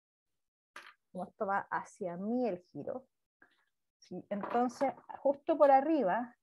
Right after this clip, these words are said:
si yo grafico acá el campo, el campo viene hacia mí. Veo los vectores hacia mí. Si estoy por abajo, en cualquier punto por abajo, el campo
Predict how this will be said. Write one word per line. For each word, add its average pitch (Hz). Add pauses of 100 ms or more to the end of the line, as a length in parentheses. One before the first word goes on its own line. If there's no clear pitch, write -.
(280)
si 196
yo 214
grafico 240
acá 277
el 277
campo, 277
el 214
campo 240
viene 277
hacia 262
mí. 147 (1080)
Veo 220
los 226
vectores 220
hacia 196
mí. - (100)
Si -
estoy 240
por 240
abajo, 262
en 220
cualquier 240
punto 269
por 269
abajo, 285
el 214
campo 240